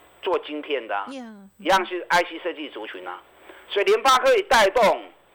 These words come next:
Speaker 1: 连股王都变成是I C设计的族群，
Speaker 2: 嗯，
Speaker 1: I C设计的公司。
Speaker 2: 嗯。
Speaker 1: 哎，可是信华业绩很好，能，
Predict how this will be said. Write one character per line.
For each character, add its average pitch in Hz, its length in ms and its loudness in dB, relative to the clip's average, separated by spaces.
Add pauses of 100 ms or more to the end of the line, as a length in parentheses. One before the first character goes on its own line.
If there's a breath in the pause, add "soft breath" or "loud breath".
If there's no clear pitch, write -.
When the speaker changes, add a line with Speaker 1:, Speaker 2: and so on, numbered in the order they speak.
(120)
Speaker 1:
连 190 340 0
股 151 300 -6
王 143 300 2
都 208 100 -2
变 208 240 -2
成 151 160 -6
是 175 80 -2
I - 180 -2
C 151 140 -12
设 151 160 -4
计 139 160 -12
的 120 100 -6
族 98 220 -16
群， 90 200 -16
Speaker 2:
嗯， 277 280 -18
Speaker 1:
I 180 120 4
C 180 140 -8
设 170 160 -4
计 139 100 -10
的 123 80 -6
公 113 240 -10
司。 107 140 -16
Speaker 2:
嗯。 104 120 -18 (720)
Speaker 1:
哎， 143 100 0
可 156 160 -2
是 - 100 -10
信 220 300 -6
华 147 340 4 (520)
业 277 180 -2
绩 233 200 -2
很 175 220 -6
好， 135 140 2
能， 143 340 -8